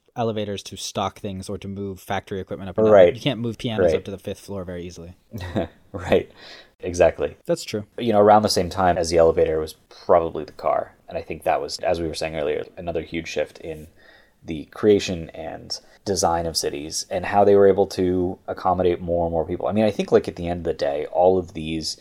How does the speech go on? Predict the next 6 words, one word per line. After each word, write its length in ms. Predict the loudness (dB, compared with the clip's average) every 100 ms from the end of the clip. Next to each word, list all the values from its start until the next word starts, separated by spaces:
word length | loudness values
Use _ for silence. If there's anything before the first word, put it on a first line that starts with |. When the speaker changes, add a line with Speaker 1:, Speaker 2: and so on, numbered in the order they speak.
| -18 _ _ -12
Speaker 2:
inventions 760 | -6 0 -2 -2 -12 -10 -10 -12 _ -14
and 480 | -10 -8 -8 -12 -18 -20 _ _ -4
breakthroughs, 760 | -2 -2 -4 -10 -10 -12 -16 -18 0
their 260 | 2 4 2
end 280 | 0 0
goal 480 | 2 4 4 0 -8